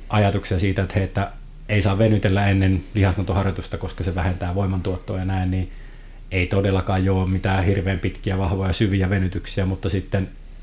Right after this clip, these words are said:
tutkimuksessa nyt, tuoreet tutkimukset näytti, että jos sä nyt teet sitten vaikka perusvenytyksiä, kolmekymmentä, kuusikymmentä sekkasia sinne alkuun, oli jossain tutkimuksessa, niin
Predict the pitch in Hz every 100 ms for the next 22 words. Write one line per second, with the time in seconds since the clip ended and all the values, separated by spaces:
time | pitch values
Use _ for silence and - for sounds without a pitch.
0 | - 107 - 90 92 110 101 - - 113
1 | 101 98 107 - 98 92 - 98 95 98
2 | 104 95 98 104 - 110 101 - 107 -
3 | 95 95 - 95 - - 101 92 107 98
4 | 92 92 - 92 104 92 85 - 92 98
5 | - 90 95 92 90 92 92 92 90 -
6 | 92 87 - - - - - 90 90 -
7 | 87 95 - 90 85 85 - 92 90